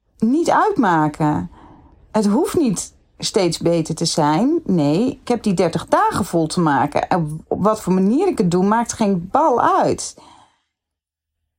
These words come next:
En toch gebeurt het mij dat ik daar in die valkuil trap, val, of hoe zeg je dat? Dat ik dus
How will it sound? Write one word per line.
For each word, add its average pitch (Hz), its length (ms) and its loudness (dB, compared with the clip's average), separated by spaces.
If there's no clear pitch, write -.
En 240 300 -2
toch - 460 -2
gebeurt 262 500 0
het 226 220 -4
mij 254 600 2
dat 240 180 0
ik 233 140 -2
daar 220 540 2
in 208 120 0
die 185 140 0
valkuil 254 840 0
trap, 214 400 0
val, 226 440 2
of 196 200 -2
hoe 208 140 -2
zeg 220 200 0
je 247 120 -4
dat? 277 340 -2
Dat 247 300 0
ik 233 160 0
dus 208 580 -2